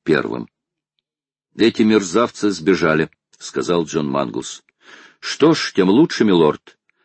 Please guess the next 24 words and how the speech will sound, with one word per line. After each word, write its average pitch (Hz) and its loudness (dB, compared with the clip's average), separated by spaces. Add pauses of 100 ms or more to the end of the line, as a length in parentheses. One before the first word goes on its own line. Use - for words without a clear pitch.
(140)
Они 147 4
избавили 135 4
нас 131 -2
от - -2
многих 135 2
неприятных 90 0
сцен". 71 -4 (920)
"И 92 2
я 139 2
того 65 -4
же 73 -6
мнения", — 71 -4
согласился 71 -6
Гленнерван. 65 -6 (680)
"К - -20
тому 113 4
же, 110 2
Джон, 110 0
на 95 -2
судне 110 0
ведь 95 0
есть 98 0
и 82 -6
капитан, 90 -2